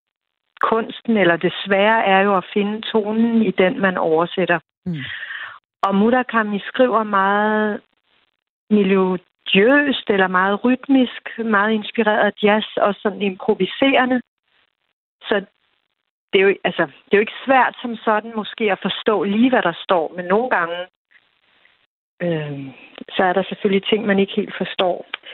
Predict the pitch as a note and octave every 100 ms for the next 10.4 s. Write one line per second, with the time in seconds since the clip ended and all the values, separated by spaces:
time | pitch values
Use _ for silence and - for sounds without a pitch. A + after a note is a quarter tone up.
0 | - - - - - - F3+ G#3+ B3 -
1 | A#3+ G3 F#3+ - F3+ - F#3+ F#3 F#3+ F3
2 | F3+ - _ G3+ F3+ - A3 G3 G3+ F#3+
3 | - F#3 G3+ G3 F3 F3+ G3 F#3 F3+ F#3
4 | - F#3+ - F#3 - F3+ E3+ E3+ F#3+ G3+
5 | A3 A#3 A3+ G#3+ - - G#3 A3+ A3 G3
6 | F#3 E3 E3+ F#3+ G#3 F3+ F#3 F#3 F#3+ F#3+
7 | F3+ G3 G#3+ G#3 F3+ F3 - _ _ _
8 | _ _ _ - F#3 F#3+ F#3 F#3 G3+ E3+
9 | E3 E3 F#3+ G3 G3 F#3 D#3+ D#3 F3 F3
10 | - F#3+ E3